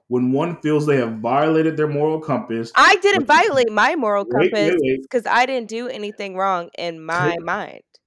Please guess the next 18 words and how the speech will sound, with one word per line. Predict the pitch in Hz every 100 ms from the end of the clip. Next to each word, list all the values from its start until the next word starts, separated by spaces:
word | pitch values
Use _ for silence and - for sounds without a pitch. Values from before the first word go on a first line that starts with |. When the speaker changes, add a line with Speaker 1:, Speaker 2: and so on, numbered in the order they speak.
| _ _ -
Speaker 1:
take | - 165 -
part | - 170 180 175
in, | 156 165 -
witness, | 123 151 160 165 -
or | 135
fail | 131 135 151
to | 156
prevent | 147 127 143
an | 131 123
act | 120 147 143
that | 123 110
disobeys | 131 147 123 123 135 135
their | 123 117
own | 120 131 139 117
values | 120 123 143 151 135
or | 110
personal | 135 143 143 123
principles. | 110 139 143 165 180 190 -